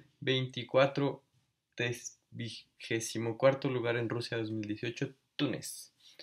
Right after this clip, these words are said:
Túnez le tocó un grupo muy difícil. Estaba, pues, con Inglaterra, con Bélgica y con el último lugar del Mundial, Panamá.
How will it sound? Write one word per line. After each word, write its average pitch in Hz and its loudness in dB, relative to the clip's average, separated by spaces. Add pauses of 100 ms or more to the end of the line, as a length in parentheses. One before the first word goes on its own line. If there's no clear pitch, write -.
(360)
Túnez 165 6
le 151 10
tocó 131 -2
un 127 2
grupo 127 -2
muy 127 0
difícil. 117 -4
Estaba, 92 -4
pues, - -10
con 95 -8
Inglaterra, 101 0 (880)
con 87 -4
Bélgica 113 0 (540)
y 127 -4
con 113 0
el 101 2
último 107 0
lugar 98 0
del 98 0
Mundial, 98 -2
Panamá. 143 2